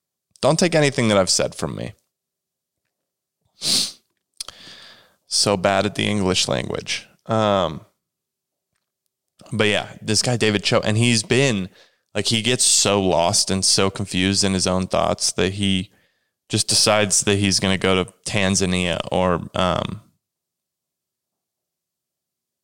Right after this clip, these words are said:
God damn it. Uh, some African countries.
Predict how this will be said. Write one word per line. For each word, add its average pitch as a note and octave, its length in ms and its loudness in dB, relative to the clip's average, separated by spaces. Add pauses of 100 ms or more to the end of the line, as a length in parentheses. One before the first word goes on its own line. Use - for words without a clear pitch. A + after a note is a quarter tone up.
(520)
God A#2 200 -14
damn - 240 -20 (1500)
it. - 120 -14
Uh, A2 140 2
some B2+ 240 2
African G#2 460 0
countries. F2+ 420 -4